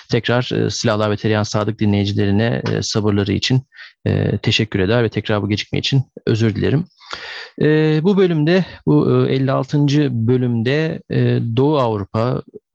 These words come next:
konuşacağız. E, Polonya özelinde, Polonya'nın Güney Kore ile imzalamış olduğu, e, kayda değer çok büyük, e, ölçekli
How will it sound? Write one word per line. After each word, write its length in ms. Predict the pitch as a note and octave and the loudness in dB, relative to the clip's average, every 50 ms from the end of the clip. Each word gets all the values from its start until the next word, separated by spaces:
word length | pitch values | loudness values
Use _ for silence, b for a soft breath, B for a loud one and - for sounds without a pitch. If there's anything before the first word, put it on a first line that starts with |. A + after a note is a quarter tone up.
| - - - - - - | -12 -8 -8 -8 -6 -4
konuşacağız. 720 | - G#2+ G#2 G#2 - G2+ G#2 G2 G#2+ A#2+ B2 - - - - | -2 -2 -2 -2 -4 -4 -2 -2 -2 -2 -6 -8 -10 -4 -2
E, 320 | A#2 A2 G#2+ G#2+ G#2 A2+ A2+ A#2 _ | 0 0 0 0 0 0 -2 -4 _
Polonya 520 | - B2+ C3 B2+ A#2+ A2+ G2+ G2 F#2+ - _ - - | -2 0 0 2 0 0 -2 -2 -4 -6 _ -10 -4
özelinde, 720 | - A#2 A2 G#2 A2 G2+ G#2 G2+ F#2+ F#2+ G2+ B2+ C3 D3 E3 _ _ | -2 0 2 2 0 0 0 0 0 0 0 -2 -2 -4 -6 _ _
Polonya'nın 520 | - A#2+ A#2 A#2+ A2+ G#2+ G#2+ A#2 B2 A#2+ | -2 -2 0 0 -2 -2 -2 -2 -2 0
Güney 220 | G#2+ A2+ B2 C3 B2+ | 0 0 0 0 0
Kore 240 | - - G#2+ G#2+ G#2 | -2 -2 -2 -2 0
ile 220 | G2+ G#2 G#2+ G#2 B B B B B B B B | -2 -2 -4 -6 B B B B B B B B
imzalamış 640 | - A#2 A2+ A2 G#2 A2+ G#2+ G#2 A2 A2+ A2+ - - | 0 0 2 2 2 0 0 0 -2 -2 -2 -4 -2
olduğu, 1000 | - A2 G#2 G2+ F#2 F#2+ A2+ A#2+ B2 B2 B2 B2 - - A2 G#2 G#2 G#2+ G#2+ | -2 0 0 0 0 0 0 0 2 2 0 0 -2 -2 -2 0 0 -2 -2
e, 40 | - - _ | -4 -6 _
kayda 340 | - A#2+ A#2 A2 A#2 A2 G2+ | -4 -2 -2 0 -2 -2 -2
değer 260 | G#2 G2+ G#2+ A2+ A#2 | -2 -2 -2 -2 -2
çok 240 | - B2 A2 - - | -4 -6 -6 -2 -2
büyük, 320 | G#2+ A#2 A#2+ - - - - _ - | 0 0 0 -2 -8 -14 -14 _ -4
e, 340 | - F#2+ F#2+ - - - - | -2 -2 -2 -4 -4 -4 -2
ölçekli 500 | G#2+ G#2 G2+ - G#2+ G#2 - A#2 B2+ C3 | -2 0 0 -2 -4 -2 0 0 -2 -2